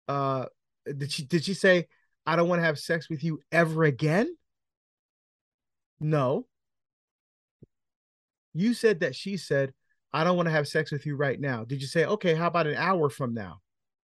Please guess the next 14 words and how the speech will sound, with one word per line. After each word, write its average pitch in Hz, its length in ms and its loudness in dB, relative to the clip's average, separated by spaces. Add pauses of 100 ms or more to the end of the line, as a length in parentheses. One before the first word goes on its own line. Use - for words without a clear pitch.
You 151 100 4
even 185 280 2 (140)
give 180 180 4
her 170 80 2
that 196 200 0
much? - 380 -6 (960)
No. 175 440 2 (1300)
So - 160 -4
I 160 40 2
said, 143 260 0
"Why 175 200 0
are 180 40 2
you 165 240 0
angry?" 143 560 -2